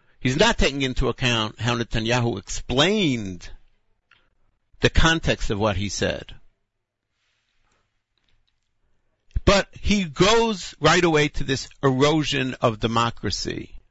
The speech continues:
You know that the third largest party in the Israeli elections is now,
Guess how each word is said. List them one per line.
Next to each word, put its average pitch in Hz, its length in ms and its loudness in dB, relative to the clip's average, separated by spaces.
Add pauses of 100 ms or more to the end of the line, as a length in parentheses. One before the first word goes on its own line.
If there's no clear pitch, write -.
(2000)
You 151 140 4
know 214 140 4
that 190 220 0
the 147 120 -2
third 190 560 0
largest 165 440 2
party 131 440 2
in 120 100 -8
the 117 120 -4
Israeli 117 500 0
elections 120 600 -2
is 101 220 -6
now, 117 520 0